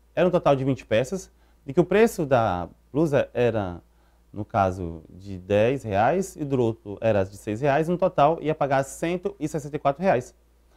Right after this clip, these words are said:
Se eu perguntasse pra vocês qual é a solução desse sistema, quais são, qual é, na verdade, o par ordenado que representa B e C, você pode fazer algumas tentativas, né? E se você analisar direitinho,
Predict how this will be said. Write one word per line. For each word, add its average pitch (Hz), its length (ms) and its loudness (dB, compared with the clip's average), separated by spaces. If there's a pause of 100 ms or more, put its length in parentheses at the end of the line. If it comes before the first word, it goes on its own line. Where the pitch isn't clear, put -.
(180)
Se - 80 -2
eu - 20 4
perguntasse 208 380 6
pra 202 100 -6
vocês 151 300 -2
qual 202 120 0
é 214 40 6
a 220 40 4
solução 208 380 2
desse 180 240 -4
sistema, 139 400 -4
quais 190 220 0
são, 175 320 -4 (440)
qual 185 220 6
é, 165 80 6
na 165 140 2
verdade, 147 340 2
o 135 40 -2
par 185 200 4
ordenado 170 380 0
que 170 100 -4
representa 156 720 -2
B 139 260 -2
e 196 40 -2
C, 143 400 -2 (420)
você 190 280 -2
pode 156 280 4
fazer 123 200 -4
algumas 120 220 -4
tentativas, 139 720 -2 (320)
né? 156 260 -2 (340)
E 123 40 -10
se 185 160 -6
você 196 280 0
analisar 117 420 0
direitinho, 175 720 -4